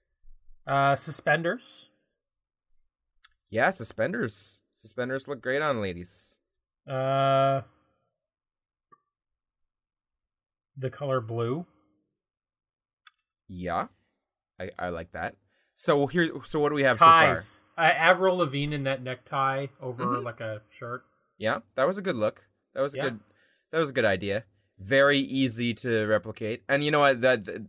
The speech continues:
Speaker 2: like, girls in, like, a, in, like, a jersey or, like, a, a, a, a dress shirt or something like that. It's always
Speaker 1: Mm-hmm,
Speaker 2: a good look.
Speaker 1: mm-hmm.
Speaker 2: Always very
Speaker 1: Yeah,
Speaker 2: good look.
Speaker 1: yeah,
Speaker 2: 'Cause it's,
Speaker 1: absolutely.
Speaker 2: it's sort of
Speaker 1: Particularly if it's, like, an oversized one and there's, like,
Speaker 2: Yeah.
Speaker 1: no pants showing.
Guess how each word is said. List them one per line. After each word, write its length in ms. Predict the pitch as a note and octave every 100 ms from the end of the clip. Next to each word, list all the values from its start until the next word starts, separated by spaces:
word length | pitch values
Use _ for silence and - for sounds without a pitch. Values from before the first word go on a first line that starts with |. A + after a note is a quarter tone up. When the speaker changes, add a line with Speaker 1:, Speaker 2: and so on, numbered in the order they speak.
| -
Speaker 2:
like, 400 | B2 B2 G#2+ - _ _ _ _ _ B2
girls 380 | A2+ D3 C#3+ B2
in, 140 | B2+
like, 220 | B2 G#2+ A2
a, 200 | G2 -
in, 140 | G#2 G#2
like, 140 | F#2+
a 60 | F2
jersey 640 | - G#2 G#2+ G#2+ A2+ A#2 _ -
or, 120 | G2+
like, 280 | G2+ F#2+ F2+
a, 360 | F#2+ F2+ E2+ - _ _ _ _
a, 80 | - F2+ E2+
a, 460 | E2+ E2+ E2 E2 - F2
a 60 |
dress 280 | F2+ G2+ G2+
shirt 320 | - B2 A#2
or 80 | A2+
something 200 | A2 -
like 140 | A2+ -
that. 280 | A#2+ A#2+ _ _
It's 100 | -
always 280 | A2+ G#2+ F#2
Speaker 1:
Mm-hmm, 60 | C#3
Speaker 2:
a 40 | F2+
good 60 |
look. 160 | E2 A#2+
Speaker 1:
mm-hmm. 100 | C#3+ - _ _ -
Speaker 2:
Always 200 | F#2+ E2
very 140 | E2
Speaker 1:
Yeah, 140 | F#3 -
Speaker 2:
good 60 |
look. 100 | -
Speaker 1:
yeah, 140 | D3+ F3
Speaker 2:
'Cause 60 | -
it's, 40 | -
Speaker 1:
absolutely. 300 | E3+ A#2 - - -
Speaker 2:
it's 180 | C3+ G#3
sort 40 |
of 40 | D3+
Speaker 1:
Particularly 560 | C4+ B3 D#4+ C4+ B3+ G#3
if 140 | G3
it's, 220 | G3+ -
like, 220 | F#3+ F3 F3
an 120 | D3+
oversized 720 | C#3+ D3 E3 D3+ E3+ D#3 D#3 D#3
one 260 | D#3 D#3
and 140 | C#3 B2+
there's, 320 | B2 A#2+ -
like, 240 | B2 A2+ - _ _ _ _
Speaker 2:
Yeah. 160 | A#2+ A2+
Speaker 1:
no 160 | B2 B2+
pants 500 | - A#2+ B2+ - -
showing. 460 | D#3 D3 D3+ D#3+